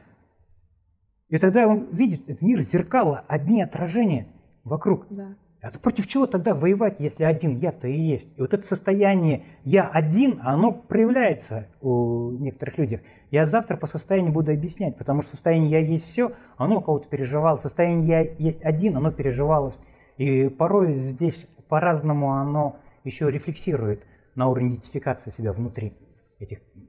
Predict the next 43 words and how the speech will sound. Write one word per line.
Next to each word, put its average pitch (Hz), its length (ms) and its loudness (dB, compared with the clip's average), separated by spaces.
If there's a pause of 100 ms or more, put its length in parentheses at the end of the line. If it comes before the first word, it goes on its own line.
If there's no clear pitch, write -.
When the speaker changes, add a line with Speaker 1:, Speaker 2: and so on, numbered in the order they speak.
(340)
Speaker 1:
проявлений. 127 400 0
Так - 180 -4
вот, 113 160 0 (200)
вот 139 120 -8
это - 80 -10
состояние, 180 840 0
э, 139 440 0 (240)
единства 160 580 0
вот 117 240 -10 (200)
с - 100 -20
тем, 135 160 -4
что - 160 -10
есть 131 260 -6
уже, 104 260 -6 (400)
и 127 40 -8
вот 120 100 -6
там 101 200 -6
сложно 120 240 -6
ребенком 127 480 -2
назвать, 110 340 -4
да, 123 120 0
сложно 117 260 -4
себя 104 120 -6
мамой 127 300 -2
назвать. 117 300 -4
Speaker 2:
Да. 214 300 0
Speaker 1:
Перед 143 200 -2
дочерью 156 360 0
ты 139 100 -4
называешь 139 460 0
себя 110 200 -4
мамой, 107 340 0 (220)
Speaker 2:
И 220 120 -4
Speaker 1:
потому 123 180 0
что - 80 -10
там 208 160 0
Speaker 2:
дочь, 269 380 2
Speaker 1:
расса- 233 200 -2
Speaker 2:
она 220 360 0
осознает, 220 720 -6
ну, 202 140 -6
как 185 240 -14
бы, 185 160 -12